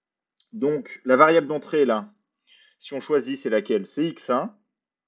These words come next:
Parce que X un, c'est le plus grand des deux coefficients positifs.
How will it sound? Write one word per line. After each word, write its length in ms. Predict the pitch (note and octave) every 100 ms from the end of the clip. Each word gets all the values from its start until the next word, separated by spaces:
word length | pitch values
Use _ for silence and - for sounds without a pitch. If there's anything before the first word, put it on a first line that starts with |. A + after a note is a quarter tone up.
| _ _ _ _
Parce 140 | C3+ B2+
que 180 | D3 C#3+
X 240 | D#3 -
un, 80 | E3
c'est 120 | -
le 80 | B2
plus 140 | G2+ E3
grand 220 | D#3+ D#3+
des 100 | D3+
deux 120 | C#3+
coefficients 640 | C#3 C3+ C3 B2+ - B2+
positifs. 760 | G2+ F3+ E3 - D#3+ - _